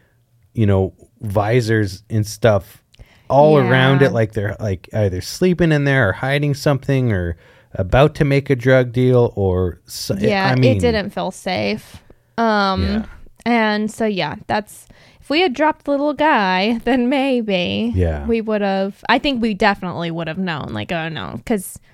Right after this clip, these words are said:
Speaker 2: we did that recently. Like, we, there's completely unrelated. We might be going to San Diego later this year, but, like,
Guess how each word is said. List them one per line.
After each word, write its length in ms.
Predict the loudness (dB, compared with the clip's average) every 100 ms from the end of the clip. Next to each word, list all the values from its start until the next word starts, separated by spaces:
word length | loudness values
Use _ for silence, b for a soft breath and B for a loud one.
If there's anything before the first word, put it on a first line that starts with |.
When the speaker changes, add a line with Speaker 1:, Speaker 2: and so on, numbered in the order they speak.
| b b b
Speaker 2:
we 160 | 0 4
did 200 | 4 4
that 180 | 0 0
recently. 600 | -2 -2 -4 -4 -4 -2
Like, 160 | -4 -4
we, 240 | -4 -6 _ _ _ _ _ _ _ 0
there's 600 | 0 0 -6 -14 -20 -20 -20 -16
completely 420 | -6 -2 0 0 0
unrelated. 540 | -4 -6 -6 -4 -4
We 100 | -4
might 140 | -4
be 60 | -6
going 180 | -6 -6
to 60 | -6
San 140 | -8
Diego 380 | -6 -6 -4 -4
later 220 | -4 -4
this 200 | -6 -6
year, 140 | -6
but, 180 | -4 -4
like, 300 | -2 -4 -6